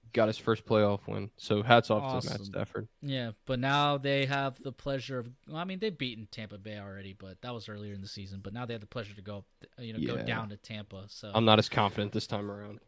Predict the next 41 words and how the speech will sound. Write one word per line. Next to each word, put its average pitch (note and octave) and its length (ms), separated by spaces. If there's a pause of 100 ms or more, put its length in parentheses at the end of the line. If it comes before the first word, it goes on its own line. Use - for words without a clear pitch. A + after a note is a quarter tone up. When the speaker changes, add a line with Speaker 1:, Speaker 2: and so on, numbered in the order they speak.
Speaker 1:
<laughs> - 180
Speaker 2:
there's D4 260
not, C#4 340 (320)
there's C#4 220
not C#4+ 160
a G#3+ 40
whole G#3 200
lot F#3+ 180
to - 80
really F3+ 160
say. D3+ 400
The C#3 140
Cardinals D#3 420
played C#3+ 320
bad. C3+ 540 (100)
Uh, C3+ 400
they, C#3+ 160
Speaker 1:
They B2 120
were G#2 180
Speaker 2:
I'm D#3 200
surprised D#3+ 220
Speaker 1:
terrible. D#3+ 240
Speaker 2:
considering D#3+ 360
J D#3+ 200
J D#3 160
Watt C3+ 380
came D3 260
back D3 320
and A#2 160
he B2+ 360
just - 260
couldn't C3 180
even C3+ 160
get C3 140
this B2 120
team C#3 220
motivated B2 480
to A#2+ 60
do A#2+ 200
anything. B2+ 480
But A#2 260